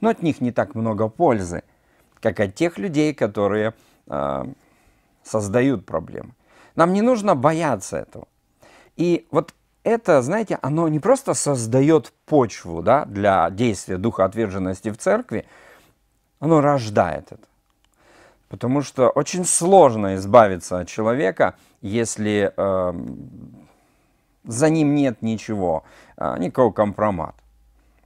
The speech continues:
Поэтому нужно создать и выдавить его из, э, служения или из общения. К сожалению,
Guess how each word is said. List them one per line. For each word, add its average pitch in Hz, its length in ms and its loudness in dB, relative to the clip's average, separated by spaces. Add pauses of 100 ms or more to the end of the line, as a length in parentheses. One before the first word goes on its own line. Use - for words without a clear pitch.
(100)
Поэтому 101 340 -4
нужно 202 240 -4
создать 104 560 0 (420)
и 139 120 -2
выдавить 117 520 -2
его 85 200 -4
из, 82 340 -10
э, 78 300 -6
служения 117 600 -2 (440)
или 101 200 -6
из 90 120 -6
общения. 87 400 -10 (220)
К - 80 -18
сожалению, 139 880 -2